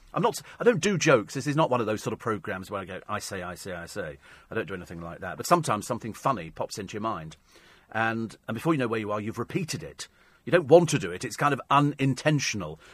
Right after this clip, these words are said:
And then you sit there thinking, "Oh, my God." I, I, I, my indicator is the producer. If he's laughing the other side, then I've got a rough idea that you might be laughing at home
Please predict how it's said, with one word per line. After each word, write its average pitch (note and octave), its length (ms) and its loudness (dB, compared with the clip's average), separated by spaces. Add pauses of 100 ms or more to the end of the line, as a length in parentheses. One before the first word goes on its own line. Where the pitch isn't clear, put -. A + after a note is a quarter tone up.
(120)
And A2 60 -2
then C3 80 2
you C3 80 0
sit - 240 -2
there G#2+ 120 -2
thinking, G#2 440 -8
"Oh, G#2+ 320 -6
my D#2+ 300 -10 (120)
God." F2+ 320 -12 (100)
I, C3+ 200 4
I, C3+ 240 2
I, C3+ 100 4
my C#3 260 2
indicator B2 580 0
is G2+ 100 -6
the A2 80 -8
producer. A#2+ 500 -4 (380)
If - 80 -6
he's D#3+ 180 2
laughing B2 400 6
the G#2+ 80 -2
other G#2 160 -2
side, F2 360 -2
then G2+ 100 -8
I've G2+ 100 -6
got G#2 160 -4
a A2 60 0
rough C3 260 -2
idea G2+ 420 -4
that F#2 120 -12
you A2 160 -4
might F#2+ 240 -4
be F#2 80 -10
laughing F2 400 -8
at D#2+ 60 -12
home D#2 340 -8